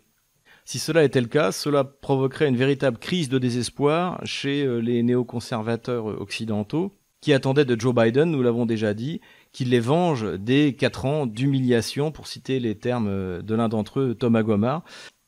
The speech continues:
subis tout au long du mandat de Donald Trump. Pour la politique étrangère française, cela aura un impact certain, puisque, comme nous l'avons dit à plusieurs reprises,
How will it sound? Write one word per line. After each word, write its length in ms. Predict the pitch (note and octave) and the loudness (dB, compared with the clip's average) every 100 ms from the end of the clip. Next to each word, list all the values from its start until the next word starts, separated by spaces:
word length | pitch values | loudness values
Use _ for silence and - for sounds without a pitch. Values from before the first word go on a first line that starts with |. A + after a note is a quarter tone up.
| _ - | _ -16
subis 400 | - C#3+ C3+ D#3+ | -8 -4 -2 -4
tout 240 | D#3 D3+ | -6 0
au 60 | C3 | 2
long 340 | B2 D#3 G2 | 4 2 0
du 160 | G#2+ C3 | -4 0
mandat 520 | C3+ A2+ B2 D#3 G2+ | 2 4 2 2 -2
de 340 | F#2+ G#2+ C#3+ D#3 | -6 0 2 0
Donald 420 | A2+ B2+ B2+ C3+ | 0 0 0 -2
Trump. 360 | - A#2 G2 - _ | -4 -4 -4 -8 _
Pour 120 | - D#3 | 0 2
la 80 | |
politique 300 | C#3+ D3 C3 | 4 2 -2
étrangère 320 | C#3 - B2+ A#2 | -6 -2 -4 -2
française, 400 | B2+ - F#3 G3+ | -4 -2 -2 -2
cela 260 | C3 C3+ | 0 2
aura 140 | A#2+ A2+ | 2 2
un 80 | |
impact 400 | A2+ G#2+ A2+ - | 2 0 -6 -4
certain, 440 | A2+ - A#2+ - G3 | -6 -4 -6 -2 -4
puisque, 300 | - A#2 A#2+ | -4 -10 -6
comme 200 | A#2 B2+ | -2 -2
nous 80 | B2 | 0
l'avons 260 | A#2+ A#2+ | 0 0
dit 240 | A#2+ B2+ B2 | -4 -6 -8
à 80 | G#2+ | -10
plusieurs 400 | G2+ A2 G#2+ G2 | -10 -8 -6 -4
reprises, 560 | G#2 F#2+ D3+ F#3+ C3+ | -6 -4 -4 -4 -4